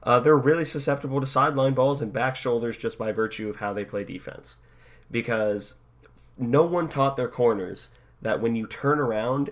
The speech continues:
and your back is facing the sideline, you cannot see the receiver <laughs> who is going to the sideline. No one seems to have taught them this basic principle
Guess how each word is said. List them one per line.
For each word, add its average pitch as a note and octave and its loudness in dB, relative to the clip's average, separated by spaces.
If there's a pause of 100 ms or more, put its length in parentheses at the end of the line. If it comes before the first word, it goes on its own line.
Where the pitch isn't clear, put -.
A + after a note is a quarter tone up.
and G#2 -6
your G2+ -6
back G#2+ -6
is A2+ -8
facing A2 -4
the G2 -8
sideline, B2 -2 (440)
you B2+ -2
cannot C3 2
see C3+ 2
the A#2+ 0
receiver A2+ -4
<laughs> - -10
who F3 4
is C3+ 4
going D#3 8
to C#3 2
the C3 -2
sideline. A#2 0 (360)
No B2+ 4
one D3+ 6
seems C#3+ 2
to C3 2
have A#2+ -4
taught A#2+ -2
them A2 -4
this G#2 -8
basic A2 -6
principle G#2+ -4